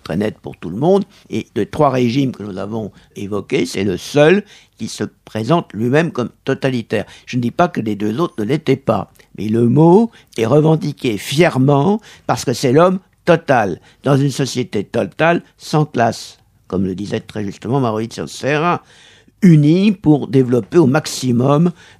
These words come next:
toutes ses capacités. C'est une vision d'un homme nouveau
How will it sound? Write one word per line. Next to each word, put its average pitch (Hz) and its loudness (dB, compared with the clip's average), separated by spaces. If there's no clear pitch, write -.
toutes 135 -4
ses 135 0
capacités. 104 -6
C'est 117 -8
une 113 2
vision 143 0
d'un 117 -2
homme 151 2
nouveau 127 -2